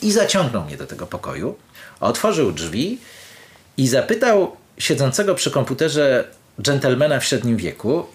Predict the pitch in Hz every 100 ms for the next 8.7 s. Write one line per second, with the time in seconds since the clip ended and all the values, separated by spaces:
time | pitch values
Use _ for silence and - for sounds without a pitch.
0 | 107 117 - 123 120 120 113 101 120 113
1 | 110 90 92 90 95 - 127 110 - 101
2 | - 107 85 - - - 104 135 104 -
3 | 95 90 - 95 - 87 85 69 - 80
4 | 76 71 71 127 202 - - - - -
5 | - - - 143 269 285 - - - -
6 | - - 302 - 294 208 156 214 214 185
7 | 175 196 196 202 - 190 190 175 170 151
8 | 131 - 123 123 95 113 180